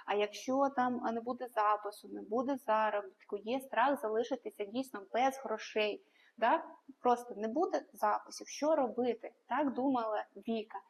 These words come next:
Ми все це пройшли, і вже майже рік вона як тату-майстер, вона відкрила свою студію, і за місяць,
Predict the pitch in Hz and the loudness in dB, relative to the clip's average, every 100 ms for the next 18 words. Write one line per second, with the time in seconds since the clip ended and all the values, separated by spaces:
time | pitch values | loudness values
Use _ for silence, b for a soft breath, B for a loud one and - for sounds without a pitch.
0 | B B B - 247 349 311 - - 277 | B B B -2 2 2 0 -6 -2 0
1 | 285 - 233 - 202 196 - 220 277 359 | 0 -2 -4 -4 -8 -8 -6 -2 2 0
2 | - 254 277 - - 247 254 214 226 233 | 0 2 2 2 -2 0 0 -2 -2 -2
3 | 214 202 220 254 240 - 208 214 226 208 | -4 -8 0 0 0 -4 -6 -2 -4 -4
4 | 208 208 - 208 - 269 233 208 214 - | -2 -2 -4 -10 -2 0 0 -2 -6 -10
5 | 185 185 202 233 240 277 277 269 269 269 | -16 -10 -6 -4 0 0 0 -2 -2 -2
6 | - - 240 262 226 - B B B - | -2 -4 -2 0 -2 -6 B B B 0
7 | 277 262 220 214 214 262 269 - 392 - | 2 2 0 -2 0 2 2 -2 -10 -10